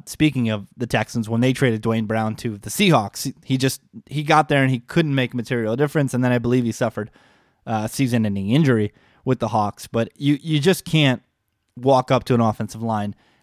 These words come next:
and make an immediate change. That, that is the one unit, I think, where cohesion and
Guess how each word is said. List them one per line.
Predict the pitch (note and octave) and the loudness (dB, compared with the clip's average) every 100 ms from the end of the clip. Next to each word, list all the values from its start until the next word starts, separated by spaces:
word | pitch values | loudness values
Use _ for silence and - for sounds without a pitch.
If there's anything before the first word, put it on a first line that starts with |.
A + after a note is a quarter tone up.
| - | -6
and | B2+ | -4
make | A#2+ | -2
an | A#2 | -2
immediate | A2+ A#2+ A2+ G#2 | -2 -2 -2 -4
change. | A2+ G#2 G2 - - _ _ _ - | -6 -6 -8 -12 -18 _ _ _ -10
That, | B2+ D3+ | -8 0
that | C#3+ D#3 | 2 2
is | B2+ | 0
the | C3+ | -2
one | A#2 B2 C3+ C3 A#2+ _ _ _ | 0 2 4 2 -2 _ _ _
unit, | - A2+ C#3+ C#3 A2+ - - - | -14 -2 2 2 0 -4 -16 -6
I | A#2 | -4
think, | A#2 A#2 G2+ - _ _ _ | -2 -2 -4 -10 _ _ _
where | - B2+ A#2+ A2 A2+ _ _ _ _ | -2 2 2 2 -4 _ _ _ _
cohesion | C3+ B2+ C#3 F3 C#3 B2+ A2+ - _ _ | -2 2 4 4 4 2 0 -6 _ _
and | - A#2+ A2 G#2 | -6 -4 -4 -6